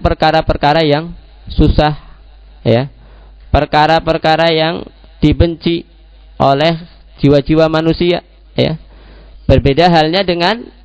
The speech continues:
neraka, ya. Yang namanya neraka itu dipagari dengan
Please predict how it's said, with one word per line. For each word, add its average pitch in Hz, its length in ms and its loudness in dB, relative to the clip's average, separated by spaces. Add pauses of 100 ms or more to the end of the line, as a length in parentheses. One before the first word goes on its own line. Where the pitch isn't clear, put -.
(100)
neraka, 208 540 -2 (420)
ya. 127 220 -2 (460)
Yang 165 320 4
namanya 208 400 0
neraka 220 560 0 (400)
itu 156 240 2
dipagari 143 640 0
dengan 147 480 -2